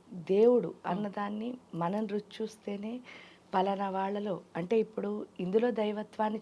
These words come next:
Speaker 1: చూడగలిగితేనే అందులో ఉన్న దైవత్వాన్ని చూడగలుగుతాం.
Speaker 2: అవును.
Speaker 1: అప్పటి వరకు చూడడం రాదు. అందుకని చెప్పేసి, లేకపోతే ఎలా ఉంటుంది అంటే, నేను గ్రేట్ అని చెప్పేసి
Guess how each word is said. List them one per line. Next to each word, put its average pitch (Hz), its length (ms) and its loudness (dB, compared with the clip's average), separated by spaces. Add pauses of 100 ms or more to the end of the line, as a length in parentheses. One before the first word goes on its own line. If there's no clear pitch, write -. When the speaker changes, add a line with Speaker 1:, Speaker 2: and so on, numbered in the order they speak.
Speaker 1:
చూడగలిగితేనే 190 840 -6 (420)
అందులో 214 300 0
ఉన్న 214 140 -2
దైవత్వాన్ని 196 680 -4
చూడగలుగుతాం. 180 800 -8 (200)
Speaker 2:
అవును. 165 260 -6
Speaker 1:
అప్పటి 208 260 0
వరకు 214 400 -4
చూడడం 208 600 -6
రాదు. 175 300 -6 (460)
అందుకని 220 400 0
చెప్పేసి, 214 480 -4
లేకపోతే 190 560 2
ఎలా 220 240 4
ఉంటుంది 220 460 -2
అంటే, 240 340 -4 (320)
నేను 233 220 4
గ్రేట్ 233 400 6
అని 233 120 4
చెప్పేసి 240 680 0